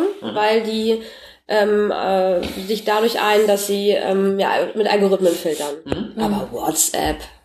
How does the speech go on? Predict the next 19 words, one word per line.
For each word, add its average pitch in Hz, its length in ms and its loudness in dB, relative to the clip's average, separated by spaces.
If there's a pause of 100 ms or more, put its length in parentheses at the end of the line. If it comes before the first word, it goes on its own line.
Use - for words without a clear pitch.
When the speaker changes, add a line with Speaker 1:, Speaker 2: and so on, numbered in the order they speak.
(280)
Speaker 2:
also 165 280 -4
Speaker 1:
WhatsApp. 151 200 -4
Speaker 2:
warum, 165 400 0
ne? 262 320 2 (560)
<laughs> - 540 0
Erklärt 247 320 2
mir 233 80 2
doch 220 120 2
mal, 214 300 2
Speaker 1:
Ja. 208 160 4
Speaker 2:
warum, 202 520 0 (400)
warum 196 320 2
WhatsApp 196 680 0
eben 196 280 2
in 190 140 2
dieser 190 360 0
Reihe 175 300 4
mit 170 180 2
auftaucht. - 800 -4